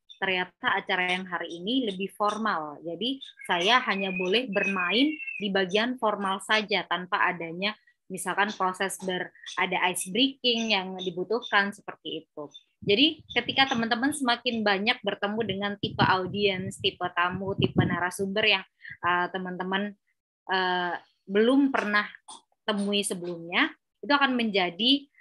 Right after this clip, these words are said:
eh, sebuah referensi di belakang layarnya teman-teman. Oh, saya dulu pernah nih ketemu sama, eh, kadepnya an-,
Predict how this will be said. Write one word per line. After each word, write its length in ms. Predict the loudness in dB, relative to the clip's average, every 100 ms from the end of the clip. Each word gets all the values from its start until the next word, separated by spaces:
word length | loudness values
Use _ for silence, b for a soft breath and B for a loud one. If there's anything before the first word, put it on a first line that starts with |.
| b _ _ 0
eh, 520 | 2 4 4 2 0
sebuah 560 | 0 -2 2 4 4 4
referensi 640 | 2 4 4 4 0 -4
di 160 | -2 -2
belakang 640 | 0 2 4 4 2 -8 -12 -2
layarnya 480 | 0 2 0 -2 -4
teman-teman. 480 | -8 -12 -14 -16 -4 0
Oh, 180 | 0 -2 _
saya 400 | -20 -2 2 4
dulu 160 | 4 0
pernah 320 | 0 2 2
nih 160 | 0 -2
ketemu 400 | -4 -4 -2 -2
sama, 560 | -2 0 2 2 2 -4
eh, 460 | -12 -8 -2 -2 -4 0
kadepnya 800 | 0 2 0 -2 -4 -2 0 -2 -4 -6 -10
an-, 220 | -10 -6